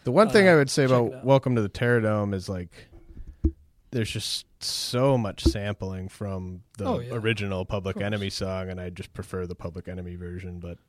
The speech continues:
Speaker 1: uh,
Speaker 2: Love the Public Enemy version.
Speaker 1: Yeah.
Speaker 2: But I, I do think, and we'll start with the grades, because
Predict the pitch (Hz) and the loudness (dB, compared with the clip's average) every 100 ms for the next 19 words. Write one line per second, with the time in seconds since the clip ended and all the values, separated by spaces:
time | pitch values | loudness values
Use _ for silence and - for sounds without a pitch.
0 | - 160 156 151 110 - 123 120 131 123 | -16 -8 -4 -4 -8 -18 -20 -20 -20 -8
1 | 123 - - - - 143 170 156 165 180 | -4 -4 -4 -16 -12 -6 -2 0 0 -2
2 | 202 190 185 143 - - - _ _ - | -2 0 -2 -2 -10 -20 -20 _ _ -8
3 | 156 190 - 165 147 135 143 151 135 143 | -2 -2 0 2 2 -2 -2 -2 -2 -6
4 | 143 131 | -6 -8